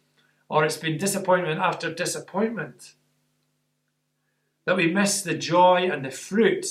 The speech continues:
that the Lord wants to bring to us in the small. We miss what's in front of us. We miss what the Lord has mapped out for us. We miss what the Lord is doing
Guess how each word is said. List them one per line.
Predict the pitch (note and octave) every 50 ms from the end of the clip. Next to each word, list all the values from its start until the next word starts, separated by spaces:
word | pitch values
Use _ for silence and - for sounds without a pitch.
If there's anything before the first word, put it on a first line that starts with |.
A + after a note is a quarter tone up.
| - - _ _ _ _ _ _
that | D3+ D3+
the | D3 D3
Lord | D3 D3 D#3+ F3 F#3 F#3 F3 F3 E3 D3
wants | D3 D#3 D#3 D3+ -
to | - D3+
bring | D3 C3+ D3+ E3+ F#3 G3 G3
to | F#3+ - D3+ B2+
us | B2 C3 - -
in | - D3 D#3 D3 D3+ D#3 D3 D3 C#3+ -
the | C3 A#2+
small. | - - - - D3+ D3 C#3 C3+ B2+ B2+ A#2 - - - - _ _ _ _ _ _ _ _ _ _ _ _ _ _ _ _ _ _ _ _ _ _ _ _ _ _ _ _ _ _ _ _ _ _ _ _ _ _ _ _ _ _ _ _ _ _ _ _
We | - - E3
miss | F#3+ A3 A3 - - -
what's | E3+ F3 F#3 F#3 - E3
in | D#3 D3
front | - - D#3+ E3 E3 E3 D#3+
of | C#3 D3
us. | C#3 B2+ - - -
We | D#3+ D#3
miss | E3 G3 G#3 G3 G3 - -
what | E3 F3 C#3
the | D3+ C#3+
Lord | C#3+ C#3+ D3 D3+ D3 C#3+ - - - - -
has | - D#3 D#3 D#3 D3+ C3+ D3
mapped | E3+ F3 F3+ E3+ - - E3+
out | E3+ G3 - - -
for | - - G#3 E3 D3
us. | A#2 - - - - - - - - - _
We | F3 D#3
miss | E3 E3+ F#3+ G#3+ G3+ G3+ G3+ F3+
what | F3+ F3+
the | D#3+ D3+
Lord | D3+ D3+ D#3+ D#3 D3 C#3+
is | C#3 B2+ B2
doing | - C#3 D3 D3 D3 D3 D3 D3+ D3+